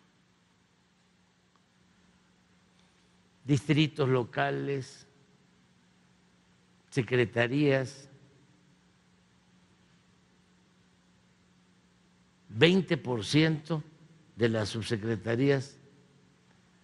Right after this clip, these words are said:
organismos descentralizados, desconcentrados, direcciones,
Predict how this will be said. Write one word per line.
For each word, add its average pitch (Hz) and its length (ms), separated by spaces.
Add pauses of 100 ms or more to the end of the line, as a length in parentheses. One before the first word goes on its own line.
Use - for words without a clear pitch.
(200)
organismos 135 560
descentralizados, 123 1300 (880)
desconcentrados, 120 1500 (880)
direcciones, 123 1300